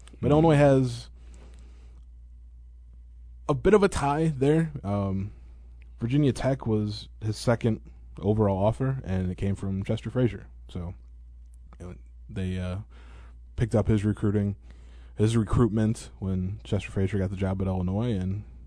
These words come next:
Speaker 1: he's on campus, and we'll see what that means. And not a lot of official visits this month. I mean, that's gonna be more, I think, in the fall. But, uh, when you get a chance to get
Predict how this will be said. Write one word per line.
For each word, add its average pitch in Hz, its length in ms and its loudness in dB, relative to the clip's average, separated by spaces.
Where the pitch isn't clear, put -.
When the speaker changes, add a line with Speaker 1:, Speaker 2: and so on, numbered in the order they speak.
Speaker 1:
he's 101 140 -4
on 90 120 -4
campus, 135 480 -6
and 123 240 -8
we'll 110 80 -6
see 135 100 4
what 127 80 8
that 127 100 6
means. 107 220 2
And 92 300 -4
not 139 180 0
a 147 40 6
lot 120 320 4
of 101 240 2
official 107 560 -2
visits 95 840 -4
this 104 320 -2
month. 73 480 -8
I 85 40 -10
mean, 87 140 -6
that's 92 380 -8
gonna 95 180 -6
be 92 100 -4
more, 90 440 -4
I 98 60 -4
think, 95 120 -6
in 87 60 -4
the - 80 -8
fall. 87 480 -8
But, 90 420 -8
uh, 87 240 -14
when 101 80 -4
you 101 40 0
get 101 140 2
a - 40 -10
chance 110 180 2
to 101 100 -4
get 101 200 -2